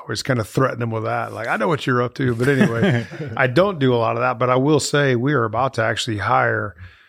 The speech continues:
Speaker 1: um, a, uh, like, a graphics artist type person that's gonna do all kind of things, like, help us maybe with,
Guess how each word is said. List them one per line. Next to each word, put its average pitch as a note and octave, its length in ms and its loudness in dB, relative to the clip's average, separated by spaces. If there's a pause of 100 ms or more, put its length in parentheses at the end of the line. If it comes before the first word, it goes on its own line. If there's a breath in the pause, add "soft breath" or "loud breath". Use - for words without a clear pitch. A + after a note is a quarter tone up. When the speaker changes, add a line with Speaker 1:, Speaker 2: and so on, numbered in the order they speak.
(240 loud breath)
Speaker 1:
um, G#2+ 560 -6 (560)
a, A2 260 -4
uh, G#2+ 200 -10
like, A#2 200 -2
a A2+ 80 2
graphics A2+ 640 0
artist A#2 380 2
type A#2+ 240 0
person A#2 400 0
that's A2 160 -4
gonna G#2 200 -2
do A2 180 2
all A#2+ 160 4
kind A2+ 220 -2
of G#2 80 -6
things, G2+ 320 -10
like, G#2+ 200 -8 (480 loud breath)
help C3 240 2
us B2 180 0
maybe A#2+ 360 0
with, A2 360 -2